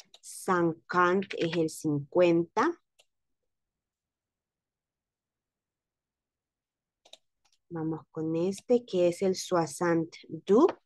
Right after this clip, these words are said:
que sería el sesenta y dos. Y quatre-vingt-cinq es el cuarenta y cinco.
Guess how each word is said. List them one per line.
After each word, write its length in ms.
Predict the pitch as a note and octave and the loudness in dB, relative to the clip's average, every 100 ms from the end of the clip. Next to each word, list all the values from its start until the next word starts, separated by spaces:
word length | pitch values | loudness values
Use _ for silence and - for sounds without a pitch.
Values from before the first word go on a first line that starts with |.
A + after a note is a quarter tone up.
| _ - - _ - | _ -20 -20 _ -6
que 140 | F#3 | -4
sería 400 | F3+ E3+ D#3+ E3+ | -2 -2 2 4
el 100 | F3 | 2
sesenta 760 | - F3+ E3+ E3+ D#3+ D#3 C#3 C3 | 0 -4 -2 0 0 -2 -4 -6
y 140 | C3+ - | -6 0
dos. 520 | D3 A3 D4+ - - _ _ _ _ _ - - _ _ | 2 4 0 -8 -20 _ _ _ _ _ -20 -20 _ _
Y 220 | G3+ F#3+ - | -4 -4 -6
quatre-vingt-cinq 1600 | - G3 F#3+ - - _ _ D#3+ F3+ F3 E3+ E3+ - F3+ A3+ D#4 - | 2 2 2 -8 -18 _ _ -4 0 2 0 -2 -4 0 2 0 -2
es 260 | F3+ F#3 A3+ | -4 0 4
el 220 | A#3+ B3+ - - - _ _ | 4 2 -8 -20 -20 _ _
cuarenta 960 | - F3 F#3 F3 E3+ D#3+ D3 C#3+ - A#2 | -2 2 4 4 4 2 0 -4 -6 -6
y 120 | D2 | -8
cinco. 380 | - - - | -12 -12 -14